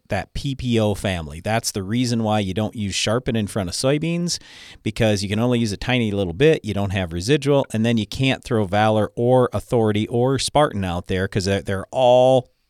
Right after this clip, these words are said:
P P Os, group fourteens, and if you add one to the other, it's doubling up that that family, and you injure the soybeans.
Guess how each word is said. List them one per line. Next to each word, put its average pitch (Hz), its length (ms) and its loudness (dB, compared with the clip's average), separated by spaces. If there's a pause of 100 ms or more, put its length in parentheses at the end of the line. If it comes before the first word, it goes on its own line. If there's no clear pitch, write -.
P 123 140 -4
P 113 220 2
Os, 110 280 0
group 110 220 -6
fourteens, 98 720 -4 (400)
and 104 180 0
if 101 160 -2
you 98 320 2 (300)
add 110 320 0
one 135 460 0
to 107 180 -4
the 90 160 -6
other, 147 320 2 (300)
it's - 260 -4
doubling 139 560 4
up 123 200 0
that 107 220 0 (220)
that - 200 -6
family, 147 600 0
and 117 140 2
you 107 120 -2
injure 110 260 0
the 82 80 -6
soybeans. - 520 -8